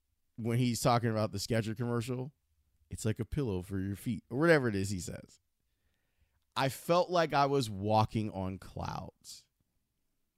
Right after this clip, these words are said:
Like, it's so great. So I took some pictures, and I took a great little shadow picture of me on the field. And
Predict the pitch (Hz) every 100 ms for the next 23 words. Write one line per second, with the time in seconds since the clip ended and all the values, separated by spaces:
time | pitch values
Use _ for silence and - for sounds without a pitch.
0 | _ _ - 113 127 120 - - - 151
1 | 143 139 135 110 117 110 95 - _ _
2 | _ _ - 170 208 220 185 139 117 117
3 | - 110 107 107 101 95 - _ _ _
4 | - 98 120 101 92 110 110 85 104 95
5 | - - 104 101 107 - 104 - 107 101
6 | 101 104 104 95 101 104 95 107 107 98
7 | 101 107 107 117 107 104 101 101 90 -